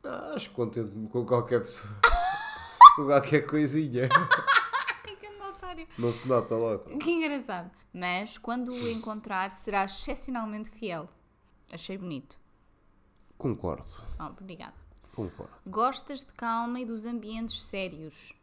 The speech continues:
Speaker 2: Aí eu não concordo.
Speaker 1: Não, não concordo.
Speaker 2: Detestas frivolidade, inconstância e vaidade.
Speaker 1: Concordo.
Speaker 2: Mas isso não te impede de teres um sentido de humor sólido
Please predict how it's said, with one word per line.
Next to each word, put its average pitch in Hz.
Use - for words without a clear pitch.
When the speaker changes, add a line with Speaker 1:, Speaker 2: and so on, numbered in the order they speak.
Speaker 2:
Aí 226
eu -
não 151
concordo. 156
Speaker 1:
Não, 90
não 92
concordo. 82
Speaker 2:
Detestas 233
frivolidade, 247
inconstância 269
e 277
vaidade. 240
Speaker 1:
Concordo. 87
Speaker 2:
Mas 190
isso 254
não 330
te 320
impede 233
de 196
teres 202
um 208
sentido 254
de 254
humor 226
sólido 170